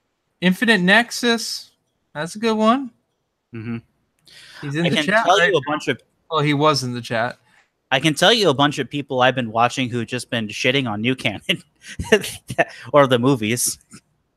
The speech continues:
Speaker 1: Good. Um, there's some just really bad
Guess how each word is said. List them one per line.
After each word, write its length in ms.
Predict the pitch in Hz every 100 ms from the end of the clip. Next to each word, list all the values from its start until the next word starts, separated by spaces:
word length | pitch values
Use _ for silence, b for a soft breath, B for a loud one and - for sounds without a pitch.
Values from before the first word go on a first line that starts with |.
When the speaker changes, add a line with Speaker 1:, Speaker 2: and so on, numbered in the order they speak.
| _ _ _ _
Speaker 1:
Good. 380 | 64 69 67 - -
Um, 480 | 87 78 80 - - _
there's 380 | 143 160 254 269
some 260 | - 151
just 260 | 123 127 113
really 300 | 127 139 131
bad 560 | 120 123 120 123 120